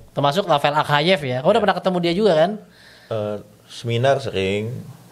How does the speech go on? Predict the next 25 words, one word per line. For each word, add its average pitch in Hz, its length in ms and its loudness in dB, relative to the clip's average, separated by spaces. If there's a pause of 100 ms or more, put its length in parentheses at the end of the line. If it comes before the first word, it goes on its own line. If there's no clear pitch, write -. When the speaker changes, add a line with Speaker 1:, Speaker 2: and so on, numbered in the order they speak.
Speaker 2:
Eh, 90 300 -8
Speaker 1:
Kak, 165 160 2
nggak, 185 160 2
maksudnya 165 180 2
kalau 170 160 4
tanding? 170 440 0
Speaker 2:
Tanding 107 360 -2
belum. 80 220 -6
Speaker 1:
Belum 190 260 4
ya? 143 240 2
Speaker 2:
Belum. 90 140 -6
Speaker 1:
Ken 170 140 2
Nishimura? 185 580 0 (180)
Speaker 2:
Sering. 87 520 -6
Speaker 1:
Sering 147 340 2
ya? 135 260 2
Speaker 2:
Haruna - 220 -8
Speaker 1:
Itu 185 180 0 (220)
Speaker 2:
sering. 87 300 -12
Speaker 1:
Haruna 180 480 2 (200)
itu 175 160 -4
kan 226 160 2
istilahnya 226 640 0 (420)
Luigi 180 300 2
Busa? 220 400 0